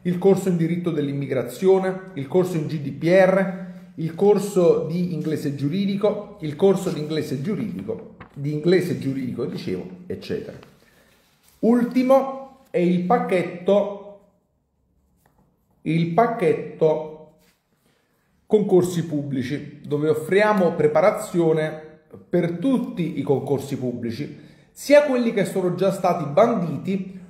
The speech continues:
come ad esempio il concorso al Comune di Napoli, del quale sono state pubblicate le date, sia per il concorso all'Agenzia delle Dog-, delle Dogane,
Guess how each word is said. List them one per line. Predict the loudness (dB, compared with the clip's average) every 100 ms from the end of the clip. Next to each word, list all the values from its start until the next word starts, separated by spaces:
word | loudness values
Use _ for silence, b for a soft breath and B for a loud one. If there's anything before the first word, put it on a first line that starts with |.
| B -4
come | 0 2 2
ad | 2
esempio | 2 2 2 2 2
il | 2 0
concorso | -2 2 2 4 2
al | 0
Comune | -2 -4 -2
di | 2
Napoli, | 2 2 0 -4 -8 -10
del | -6
quale | 0 0
sono | 0 -4
state | -2 2 2 2 -8 -12
pubblicate | -10 -6 -4 -2
le | -2 2
date, | 4 2 0 -10 -16 B B B B
sia | _ 2 4 4
per | 4
il | 2
concorso | 0 0 2 2 4 2
all'Agenzia | 2 -2 -4 -4
delle | -2 -4
Dog-, | -4 -4
delle | -2 -2 0
Dogane, | 2 4 2 0 -4 -8